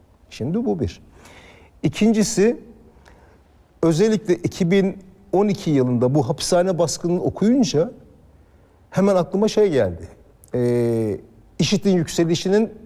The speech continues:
tabanında yer alan hapishane olayları aklıma geldi. Ebu Garip ve Taci cezaevleri basılmıştı işit'in dışarıdaki elemi-, elemanları tarafından ve oradan Irak Merkez Hükümeti başka söylüyor,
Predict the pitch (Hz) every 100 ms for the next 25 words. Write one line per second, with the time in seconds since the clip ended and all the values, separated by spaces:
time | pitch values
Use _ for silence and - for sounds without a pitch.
0 | - - 156 175 180 185 190 156 180 -
1 | 131 160 214 - - 131 - 165 170 160
2 | 156 151 151 160 - 123 110 104 95 82
3 | - _ - - - - _ _ _ 147
4 | 143 180 156 160 214 - 175 - - 175
5 | 170 147 113 127 151 156 139 131 131 113
6 | 85 - - - - 139 - 170 185 -
7 | - 135 - 135 120 120 139 135 135 -
8 | 139 135 135 156 - 135 139 135 131 147
9 | 147 160 156 175 180 208 220 - - -
10 | - 156 220 - 165 196 160 170 220 -
11 | - - - _ _ 202 208 185 180 175
12 | 175 170 175 160 143 139 131 - 175 196
13 | 190 185